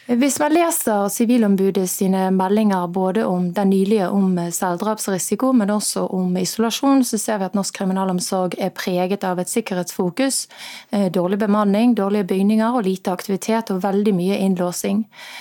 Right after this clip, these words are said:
Eh, og det er klart, eh, populasjonen har med seg en del psykiske vansker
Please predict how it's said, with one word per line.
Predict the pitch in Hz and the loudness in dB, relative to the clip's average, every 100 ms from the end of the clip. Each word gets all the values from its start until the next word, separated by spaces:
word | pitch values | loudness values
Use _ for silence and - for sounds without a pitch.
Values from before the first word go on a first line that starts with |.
| - - | -8 -2
Eh, | 202 220 | 0 0
og | |
det | 233 | 0
er | 233 | 2
klart, | 269 247 - - - | 0 0 -6 -8 -4
eh, | 202 | -2
populasjonen | - 208 220 220 277 254 196 | -2 -2 -2 0 2 2 4
har | 214 | 4
med | 233 262 214 | 4 4 0
seg | - 180 | -4 -2
en | 196 | 0
del | 262 | -2
psykiske | 247 262 233 - 202 | -2 -2 -4 -4 -4
vansker | 196 202 - 190 | -2 -4 -4 -6